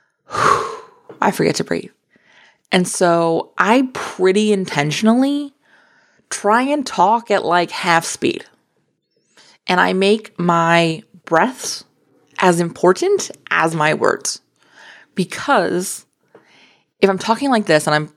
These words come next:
trying to get you to understand something and I'm trying to get you to buy into a concept, it's really, really difficult for you to understand. But more importantly, it's difficult to connect. Whereas when I talk like this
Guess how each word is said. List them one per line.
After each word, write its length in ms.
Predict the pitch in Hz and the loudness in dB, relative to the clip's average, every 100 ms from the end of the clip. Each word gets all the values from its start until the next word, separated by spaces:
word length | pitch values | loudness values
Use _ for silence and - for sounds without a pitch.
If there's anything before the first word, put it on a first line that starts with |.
| _ _ - | _ _ -10
trying 280 | - 185 185 | -2 0 0
to 60 | 190 | 2
get 140 | 147 | 2
you 80 | 156 | 2
to 240 | 156 - | 0 0
understand 420 | 151 143 240 254 | -2 -2 -2 0
something 260 | 226 202 180 | 0 2 2
and 80 | 160 | 2
I'm 80 | 151 | 0
trying 300 | 170 165 160 | 0 0 2
to 60 | |
get 160 | 156 - | 0 2
you 120 | 139 | 0
to 440 | 143 - 147 143 139 | -2 0 2 2 0
buy 260 | 156 143 | 0 2
into 320 | 147 165 151 | 2 -2 -2
a 40 | 143 | -2
concept, 540 | 254 247 226 220 - - _ _ _ _ _ _ _ _ _ - | 2 2 2 0 0 -14 _ _ _ _ _ _ _ _ _ -6
it's 180 | - | -4
really, 460 | 165 175 202 208 202 | -4 -2 2 2 2
really 380 | 165 175 170 165 | 0 -2 0 2
difficult 600 | 156 151 - 247 - - | 2 0 -2 -6 -6 -2
for 160 | - | 2
you 320 | 165 156 160 156 | 4 4 0 0
to 500 | - 156 156 147 - | -2 0 2 2 2
understand. 800 | 147 139 - - 160 220 302 269 _ _ _ | 0 -2 -2 0 2 2 0 -4 _ _ _
But 180 | - - | -6 -2
more 260 | 160 151 165 | 0 2 2
importantly, 520 | 196 240 247 262 277 | 2 2 2 -2 -2
it's 220 | - 180 | -2 -4
difficult 480 | - 175 190 196 196 | 0 0 2 2 0
to 140 | - - | -4 -8
connect. 960 | _ - - 156 78 - - - - _ _ - - _ _ _ | _ -10 -6 -2 -2 -4 -10 -20 -20 _ _ -20 -20 _ _ _
Whereas 240 | 196 185 | 2 4
when 80 | 202 | 2
I 60 | 196 | 0
talk 260 | - 185 | 0 0
like 160 | 180 - | -2 0
this 400 | 240 165 160 | 2 2 0